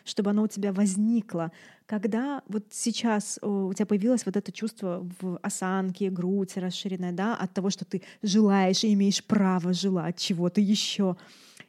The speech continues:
И вдруг ты представляешь, что в следующий раз, вот мы закончим этот подкаст,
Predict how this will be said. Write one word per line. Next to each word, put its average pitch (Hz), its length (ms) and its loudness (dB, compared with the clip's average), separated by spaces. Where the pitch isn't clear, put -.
И 254 100 2
вдруг 254 400 2
ты 277 100 2
представляешь, 254 680 0
что - 120 -10
в - 60 -6
следующий 302 460 -2
раз, 226 300 0
вот 208 180 -8
мы 233 100 2
закончим 277 500 -2
этот 302 200 -4
подкаст, 185 640 -4